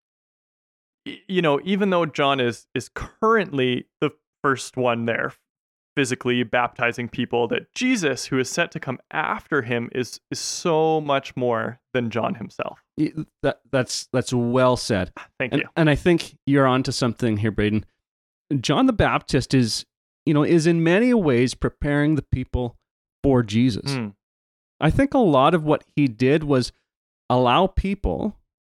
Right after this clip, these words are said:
Speaker 2: or encourage people to start to expect the Messiah that they had learned about in Scripture, to prepare their hearts and, you know,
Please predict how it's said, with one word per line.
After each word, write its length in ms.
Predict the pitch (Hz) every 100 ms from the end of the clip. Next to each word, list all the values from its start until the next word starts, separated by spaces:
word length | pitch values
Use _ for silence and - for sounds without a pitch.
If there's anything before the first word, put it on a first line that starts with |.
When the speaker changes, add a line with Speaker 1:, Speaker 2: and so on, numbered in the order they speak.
| _ _
Speaker 2:
or 160 | 147 151
encourage 460 | 139 - 220 226
people 240 | - 127 147
to 120 | 139
start 600 | - - - 160 196 - _ _ _ _ -
to 100 | 151
expect 540 | 135 - 165 160 -
the 80 | 160
Messiah 640 | 139 - 127 127 - - - _ _ _ _
that 220 | 127 131 123
they 200 | 139 135
had 320 | 135 123 - -
learned 420 | 147 143 196 226
about 340 | 160 - - -
in 120 | 123
Scripture, 460 | - 151 - -
to 120 | 107 127
prepare 480 | - - 185 208
their 200 | 202 208
hearts 580 | 156 - 156 151 - - - _ _ -
and, 360 | 156 156 147 -
you 100 | 170
know, 180 | 123